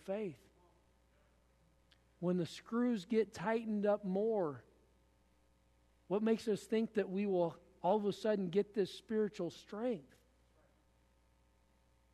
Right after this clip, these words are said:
We've, we've gotta make sure that we are staying engaged. Uh, s-, uh, faith, uh, our faith is not just a faith to, to hold, it is a faith to live.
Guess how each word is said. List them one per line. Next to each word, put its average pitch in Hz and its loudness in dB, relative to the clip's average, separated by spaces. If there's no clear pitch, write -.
We've, 226 2
we've 196 0
gotta 233 4
make 220 2
sure 240 0
that 202 0
we 208 0
are 196 2
staying 220 0
engaged. 185 2
Uh, 196 10
s-, - -2
uh, 196 2
faith, 254 6
uh, 196 8
our 196 8
faith 262 4
is 180 4
not 226 4
just 220 4
a 196 6
faith 233 4
to, 185 4
to 175 -2
hold, 214 4
it 180 8
is 175 2
a 170 2
faith 214 0
to 190 -2
live. 175 2